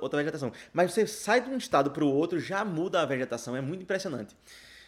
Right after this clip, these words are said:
Do Arizona pro Novo México, já muda. É, é aqueles desertos praticamente sem montanha,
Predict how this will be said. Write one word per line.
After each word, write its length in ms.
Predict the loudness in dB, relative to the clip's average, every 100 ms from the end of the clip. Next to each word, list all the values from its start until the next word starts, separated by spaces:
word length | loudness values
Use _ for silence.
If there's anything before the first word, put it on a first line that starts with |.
| -20 -12 2
Do 100 | 4
Arizona 480 | 6 4 2 0
pro 140 | 0 0
Novo 240 | 2 2
México, 540 | 2 2 2 -2 -14 -18 _ _ _ _ _ _ _ _ _ -10
já 260 | -2 4 4
muda. 400 | 6 6 4 4
É, 220 | 2 4
é 20 | 2
aqueles 400 | 2 0 0 4
desertos 800 | 4 4 2 2 -2 -16 -18 _ _ _ -20 -8 -2
praticamente 460 | 0 0 -2 -2
sem 120 | -4
montanha, 720 | -4 -4 -4 -4 -4 -4 -8